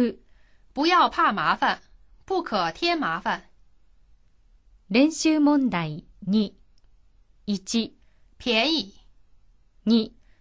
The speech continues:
Speaker 1: 方便。
Speaker 2: 三。
Speaker 1: 味道。
Speaker 2: 四。
Speaker 1: 价钱。
Speaker 2: 五。
Speaker 1: 家具。
Speaker 2: 六。
Speaker 1: 麻烦。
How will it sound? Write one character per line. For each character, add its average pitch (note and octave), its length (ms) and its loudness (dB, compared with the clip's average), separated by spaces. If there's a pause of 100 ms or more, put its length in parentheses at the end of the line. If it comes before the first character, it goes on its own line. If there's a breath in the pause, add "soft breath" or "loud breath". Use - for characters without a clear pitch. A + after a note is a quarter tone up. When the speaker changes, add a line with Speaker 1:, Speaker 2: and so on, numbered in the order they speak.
(100)
Speaker 1:
方 F4+ 320 6
便。 G#3 300 -6 (760)
Speaker 2:
三。 - 440 -4 (360 soft breath)
Speaker 1:
味 E4 280 0
道。 G3 380 -4 (880)
Speaker 2:
四。 G#3+ 380 0 (340)
Speaker 1:
价 D#4+ 320 0
钱。 E3+ 400 -8 (1040)
Speaker 2:
五。 G#3 340 -2 (400)
Speaker 1:
家 F4 320 0
具。 C#4 300 -6 (960)
Speaker 2:
六。 G3+ 240 -2 (560)
Speaker 1:
麻 A3 260 2
烦。 D4+ 240 2